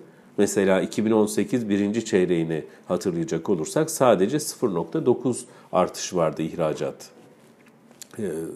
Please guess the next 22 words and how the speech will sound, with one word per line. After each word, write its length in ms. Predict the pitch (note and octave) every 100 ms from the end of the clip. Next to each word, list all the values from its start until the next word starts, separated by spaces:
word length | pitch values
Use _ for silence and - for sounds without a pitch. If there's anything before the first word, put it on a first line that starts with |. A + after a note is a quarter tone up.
| -
tarafında, 480 | G2 F2 - D#2 D#2
yani 240 | E2 D#2
mal 240 | E2 E2 D#2+
ve 120 | D#2
hizmet 340 | D#2+ D#2 D2
ihracatında. 720 | D2+ - - C#3 B2 - D#3
Şimdi 440 | D3+ A2 F#2 C#3 C#3+ - - A#2
beş 240 | G2 -
nokta 320 | F2 - A2
birlik 380 | F#2 F#2 F#2+ -
bir 80 | E2
artışa 400 | D2+ - - B2
gelmiş 480 | G2 D#2+ D#2 - E2
durumdayız. 360 | C#2+ B1+ D#2+
Yani 240 | F2 E2 F2
o 80 |
sıfır 360 | F2 G#2+ G#2 F#2
nokta 460 | F#2 - G#2 E2 - - - -
dokuz 280 | F#2+ F#2+ G2+
içerisinde 880 | F2+ G2 E2+ E2 - F2 C3 D#3 -
itici 360 | - - F#2+ F2
güçlerden, 640 | E2+ F2+ E2 G2 C3+